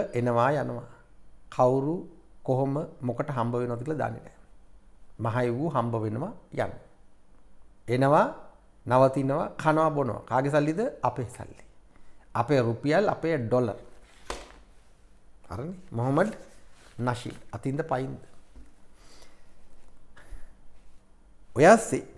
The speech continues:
අනිවාර්යෙන්ම අපි අවධානයෙන් ඉන්න ඕන. ඇක්සා සෝෆා එම් සී සී අපේ ඉඩම් කොල්ලේට අදාළ කළු මෙහෙයුමට අදාළ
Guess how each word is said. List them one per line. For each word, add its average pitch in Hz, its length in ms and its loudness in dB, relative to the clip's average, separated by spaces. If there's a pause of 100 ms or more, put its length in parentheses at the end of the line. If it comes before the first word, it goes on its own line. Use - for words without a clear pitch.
(460)
අනිවාර්යෙන්ම 139 600 4 (960)
අපි 131 280 -2 (240)
අවධානයෙන් 131 540 0
ඉන්න 107 160 -2
ඕන. 147 160 0 (920)
ඇක්සා 156 460 4
සෝෆා 180 480 2
එම් 151 200 2
සී 165 200 0
සී - 220 -6 (280)
අපේ 120 320 0 (360)
ඉඩම් 147 360 2
කොල්ලේට 143 400 2
අදාළ 120 400 4 (1400)
කළු 147 280 2
මෙහෙයුමට 139 840 0 (180)
අදාළ 131 440 10